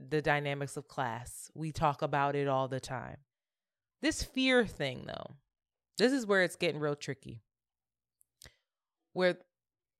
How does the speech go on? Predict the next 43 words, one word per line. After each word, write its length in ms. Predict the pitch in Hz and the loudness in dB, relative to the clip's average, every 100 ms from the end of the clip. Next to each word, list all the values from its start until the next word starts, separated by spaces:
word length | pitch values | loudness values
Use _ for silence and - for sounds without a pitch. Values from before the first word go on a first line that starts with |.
| _ - | _ -2
people 460 | 262 269 277 254 | 2 4 6 4
genuinely 720 | 202 151 180 202 220 226 214 208 | 2 2 4 4 2 0 -2 -4
feel 500 | - - 202 175 139 | -8 -4 2 4 2
like 640 | 139 127 135 _ - _ _ _ _ _ _ _ _ _ _ - | -2 -4 -8 _ -20 _ _ _ _ _ _ _ _ _ _ 2
they 260 | 165 170 | 4 6
are 180 | - 175 | 6 6
in 120 | 170 | 4
danger, 300 | 160 156 151 | 0 0 4
or, 280 | 180 349 294 | 8 10 10
or 180 | 208 330 226 - | 8 8 6 6
don't 260 | 220 208 147 | 6 6 -2
genuinely 380 | 151 147 143 139 | -6 -4 -6 -4
feel 220 | 147 127 | -2 -2
it. 160 | 127 _ _ _ - | -4 _ _ _ 6
But 140 | 220 | 12
I 140 | 262 285 | 12 12
think 320 | - 269 214 - _ _ _ _ _ - | 10 2 2 -12 _ _ _ _ _ 8
I'm 120 | 247 | 8
gonna 140 | 247 | 8
give 240 | 208 214 - | 4 0 4
some 200 | 214 196 | 2 4
folks 260 | 196 185 | 4 2
the 100 | 180 | -2
benefit 480 | 170 170 165 180 160 | 0 -2 -2 -2 -2
of 140 | 156 | -2
the 80 | 147 | -4
doubt 360 | 147 147 - - | 0 0 0 -6
and 140 | 156 | -10
say 140 | - 165 | -4 -2
that 120 | 151 | 0
some 180 | - 247 | 0 0
people 240 | 269 214 | 2 0
may 380 | 175 180 185 185 - - - | 4 2 2 -2 -12 -20 -10
genuinely 640 | 147 220 233 240 220 214 202 | 4 6 8 6 2 2 -2
feel 320 | - 196 175 | 0 0 0
fear. 500 | - 156 127 127 143 _ _ _ _ _ _ _ _ _ - | -2 -4 -2 -4 -8 _ _ _ _ _ _ _ _ _ -4
I 60 | 196 | 4
think 160 | 269 | 6
it's 100 | 269 | 8
up 120 | 254 - | 6 4
to 200 | - 175 | 2 6
us 240 | 196 - | 4 4
to 220 | - 175 | -4 -6